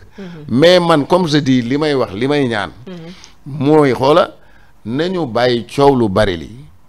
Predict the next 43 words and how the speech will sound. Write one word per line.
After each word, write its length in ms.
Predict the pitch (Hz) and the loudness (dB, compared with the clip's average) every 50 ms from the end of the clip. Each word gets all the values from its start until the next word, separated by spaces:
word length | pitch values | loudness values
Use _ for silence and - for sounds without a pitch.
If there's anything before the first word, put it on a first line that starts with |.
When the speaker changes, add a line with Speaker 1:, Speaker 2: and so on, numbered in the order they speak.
| - - - - | -20 -20 -20 -12
Speaker 1:
Scandale, 260 | - - - 160 160 | -2 2 4 4 4
Speaker 2:
Concentré 500 | 262 247 170 160 156 - - 156 147 139 | 4 2 2 2 2 2 2 4 4 4
wu. 160 | 123 113 95 | 4 2 0
Speaker 1:
scandale. 420 | 87 - 220 - - 175 110 110 117 | -4 -6 -8 -10 -10 -8 -6 -4 2
Speaker 2:
Voilà, 500 | 131 165 190 196 170 156 139 120 113 110 | 4 4 6 6 6 6 4 4 2 0
concentré 640 | - 175 180 180 - 180 170 170 151 - 151 147 139 | 0 0 0 0 0 0 0 0 0 0 0 2 2
wu 140 | 131 127 123 | 2 2 0
ci 100 | - 151 | -2 -2
li 120 | 156 175 180 | -2 0 0
nga 100 | 170 - | 0 0
xam 160 | - 143 135 | 0 0 0
ne 80 | 127 | 0
moom 160 | 131 135 135 135 | 0 0 2 2
mooy 120 | 131 127 | 2 2
les 180 | 117 113 107 98 | 2 0 -4 -4
vrais 300 | 87 85 92 143 156 165 | -6 -10 -12 -10 -10 -10
problèmes 480 | 156 - 151 147 131 127 143 139 135 117 | -8 -8 -8 -6 -4 -4 -4 -4 -6 -6
du 160 | 98 92 82 | -6 -8 -10
Sénégal. 640 | - - - - 123 127 127 117 110 110 87 78 - - - - - - - - - - - - - - - | -10 -12 -6 -4 0 0 0 0 0 0 -2 -2 -6 -14 -20 -20 -20 -20 -20 -20 -20 -20 -20 -20 -20 -16 -8
Mooy 240 | - 120 135 139 139 131 | 0 2 4 4 4 4
problème 440 | - - 139 139 120 131 135 127 | 4 4 4 4 4 2 2 2
mu 180 | 123 117 117 117 | 2 0 0 -2
liggéeyu 380 | 113 117 135 127 147 143 131 123 | -2 -2 4 6 8 8 8 8
xale 280 | - - - 123 127 120 | 6 6 4 4 4 4
yi. 200 | 101 78 71 - - - | 2 0 -6 -12 -18 -18
Speaker 1:
Hmm. 200 | 185 185 175 170 170 - - - - - - - | -18 -18 -18 -18 -20 -20 -20 -20 -20 -20 -14 -6
Speaker 2:
Problème 380 | - 139 156 143 147 147 143 143 | 0 0 2 4 6 4 6 6
mu 200 | 135 135 143 143 - - - - - - - - - - - - | 4 2 0 -2 -6 -14 -20 -20 -20 -20 -20 -20 -20 -20 -18 -16
formation 580 | - - 160 160 160 156 147 139 127 - 156 147 | -2 2 2 4 6 4 4 4 2 4 4 4
wu 120 | 143 139 | 4 4
Speaker 1:
Waaye 20 | |
Speaker 2:
xale 220 | 127 - 143 135 131 | 4 4 4 4 4
Speaker 1:
ngeen 120 | 123 - | 2 2
Speaker 2:
yi. 60 | - | -2
Speaker 1:
ci 60 | - 214 | -4 -6
indi 180 | 208 196 190 180 | -6 -8 -8 -10
solution. 320 | - 196 175 170 170 143 | -10 -12 -12 -12 -8 -6
Speaker 2:
Mais 260 | - 104 107 110 - 120 | -4 -4 -2 0 0 0
évidemment, 420 | 127 113 131 120 127 123 - 113 | 0 0 0 2 2 2 2 2
Speaker 1:
Yéen 120 | - - | 0 0
waa 140 | 226 214 196 196 | 0 -2 0 2
Speaker 2:
tout 180 | 190 196 202 | 4 4 4
notre 180 | 196 190 190 | 6 6 4